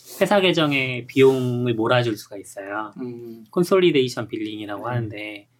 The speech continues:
Speaker 1: 그게 되어 있어서 개인적인 서버로 올려도 부담이 없으니까
Speaker 2: 음.
Speaker 1: 그래서 테라폼으로 개인 환경에 일단 테스트 해본다고 여러 번
Speaker 2: 음.
Speaker 1: 좀 서버 올렸다 내렸다 해봤고요. 그 하고 나서 이제 그래도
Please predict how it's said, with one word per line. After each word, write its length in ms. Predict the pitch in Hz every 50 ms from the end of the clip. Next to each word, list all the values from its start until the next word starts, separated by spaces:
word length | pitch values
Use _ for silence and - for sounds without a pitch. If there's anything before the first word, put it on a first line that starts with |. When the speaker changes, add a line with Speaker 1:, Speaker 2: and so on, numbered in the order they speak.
| _ _ _
Speaker 1:
그게 360 | - 123 120 117 120 123 113
되어 360 | 117 - - 110 113 117 117
있어서 580 | 107 101 - - 113 104 - 131 120 110 104 - _ _ _ _ _ _ _ _
개인적인 760 | - 127 123 123 120 127 123 120 120 113 120 117 110 110 104
서버로 320 | 104 - 135 131 135 123
올려도 280 | 110 110 113 113 113 -
부담이 320 | - - 123 120 120 117 110
없으니까 760 | 98 - - - 117 110 104 120 117 107 101 107 107 104 104
Speaker 2:
음. 40 | - -
Speaker 1:
그래서 180 | - - _ - _
테라폼으로 680 | - 151 151 147 - 151 131 123 123 143 156 170 175 - _ _ _ _ _ _
개인 760 | - 131 127 127 127 127 123 123 120 117 113 113 - - - _ _ _ _ _
환경에 380 | - - 160 156 156 147 143 135
일단 340 | 123 120 117 - - 117 120
테스트 380 | - 170 160 - _ - -
해본다고 680 | 139 131 123 131 123 117 117 110 104 - 104 104 101 104
여러 220 | 101 104 107 104
번 180 | 95 104 104 98
Speaker 2:
음. 180 | 98 107 110 - _ _ _ _ _ _
Speaker 1:
좀 200 | - 127 113 104
서버 260 | 101 - 131 127 127
올렸다 340 | 117 104 110 113 117 120 - 110
내렸다 240 | 107 104 107 - -
해봤고요. 520 | 135 151 156 147 - - 123 120 120 123 - _ _ _ _ _ _ _ _ _ _ _ _
그 200 | _ - 113 104 101
하고 240 | - - 170 160 165
나서 220 | 139 101 - 120
이제 300 | 104 101 101 98 95 - _ _ _ - - _
그래도 480 | _ - 117 113 104 110 107 101 101 -